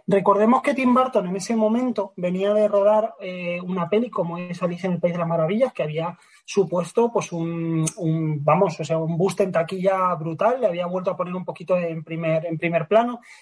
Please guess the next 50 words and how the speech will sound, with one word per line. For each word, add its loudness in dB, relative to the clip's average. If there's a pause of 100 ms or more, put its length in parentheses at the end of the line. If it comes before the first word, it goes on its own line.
pese -4
a -4
que -10
es -12
una 0
película 0
que -2
la 0
cinefilia, 2
la 0
crítica -4
se -6
le -2
echa -4
encima, 2 (260)
sí -4
que 8
de 4
pronto 0 (340)
vuelve 2
a -2
generar 4
un 0
interés 0 (120)
popular, 2
se -10
puede 0
decir, -4
Tim -6
Burton, -2
que 0
había, -2
que -4
había 0
perdido, -8
¿no? -4 (720)
Eh, 4
y 2
en 4
un -4
Tim -4
Burton -2
que -4
había -2
venido -2
a 2
hacer -6
películas -4
que -6
ya 2